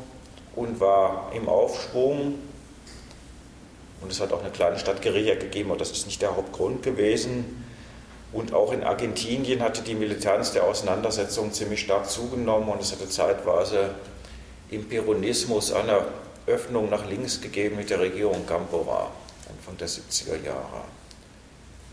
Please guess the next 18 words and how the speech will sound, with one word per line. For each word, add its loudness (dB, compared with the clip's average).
Und 2
die -4
Militärputsche 4
sind 2
im -4
Prinzip 0
politisch 2
eine 4
Reaktion 4
auf -2
das, 0
auf, 0
auf 0
das 0
Erstarken 2
oder 2
relative 2
Erstarken 2